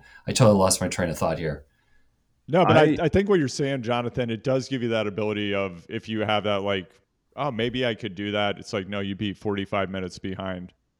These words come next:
Speaker 3: Yeah.
Speaker 1: Yeah.
Speaker 3: Yeah.
Speaker 1: Yeah.
Speaker 3: I did the Slovenian time trial course, national time trial course in twenty nineteen, was pretty fit,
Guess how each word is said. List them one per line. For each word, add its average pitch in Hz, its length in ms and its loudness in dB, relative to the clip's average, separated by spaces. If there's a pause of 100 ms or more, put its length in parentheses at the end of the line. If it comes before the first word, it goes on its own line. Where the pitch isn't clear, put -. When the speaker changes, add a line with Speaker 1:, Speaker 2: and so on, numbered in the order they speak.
(640)
Speaker 3:
Yeah. 101 400 0 (160)
Speaker 1:
Yeah. 117 140 2
Speaker 3:
Yeah. 120 200 2 (320)
Speaker 1:
Yeah. - 180 -10 (400)
Speaker 3:
I 127 60 4
did 151 240 2
the 113 160 4
Slovenian 101 760 2 (200)
time 113 160 4
trial 87 220 0
course, 78 360 -4
national 95 300 -2
time 87 180 -2
trial 80 200 -2
course 80 360 -4
in 78 80 -4
twenty 85 240 -4
nineteen, 78 540 -6 (200)
was 98 240 0
pretty 143 360 -2
fit, 85 400 -4